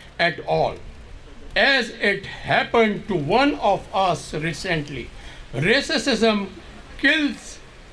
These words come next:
is not an empty verse, it is a state of being.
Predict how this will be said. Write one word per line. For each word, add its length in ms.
is 260
not 380
an 300
empty 640
verse, 540
it 220
is 320
a 360
state 500
of 240
being. 380